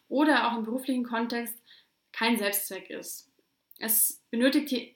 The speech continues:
immer engagierte Kursleiterinnen und Kursleiter und auch den Willen auf Seiten der Beteiligten.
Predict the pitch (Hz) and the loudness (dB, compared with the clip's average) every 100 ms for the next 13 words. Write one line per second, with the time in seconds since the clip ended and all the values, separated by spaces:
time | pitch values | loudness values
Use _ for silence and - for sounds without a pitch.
0 | _ - 294 311 285 277 262 240 285 277 | _ 2 6 6 6 4 2 2 0 0
1 | - 269 269 247 233 226 220 208 - 254 | -2 -4 -2 -2 -2 -4 -4 -6 -4 0
2 | 302 285 262 262 262 - - - - _ | 0 2 -2 -2 -8 -12 -20 -20 -20 _
3 | - 277 294 294 202 233 233 208 208 226 | 2 6 6 6 2 2 0 -4 -2 -4
4 | 214 - 196 196 196 190 196 - 196 190 | -4 -6 -6 -6 -8 -8 -10 -10 -8 -8
5 | 190 - 185 | -12 -14 -14